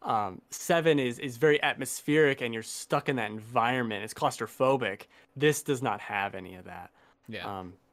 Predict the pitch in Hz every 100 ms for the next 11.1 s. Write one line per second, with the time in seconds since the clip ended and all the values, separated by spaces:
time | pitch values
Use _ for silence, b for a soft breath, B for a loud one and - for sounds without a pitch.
0 | _ _ _ _ _ _ _ _ _ _
1 | _ 117 104 95 104 127 139 123 131 -
2 | 123 107 - 113 - - - 147 147 135
3 | 127 - 151 135 135 - - - - 143
4 | 151 143 139 127 120 _ - 120 104 95
5 | - b b _ _ _ _ - 120 98
6 | 90 - _ _ _ _ _ _ _ -
7 | - 151 147 - - 185 - 156 117 135
8 | 165 180 226 113 165 160 151 135 123 120
9 | 120 120 113 104 120 127 131 117 110 131
10 | 131 123 123 120 117 107 110 110 113 123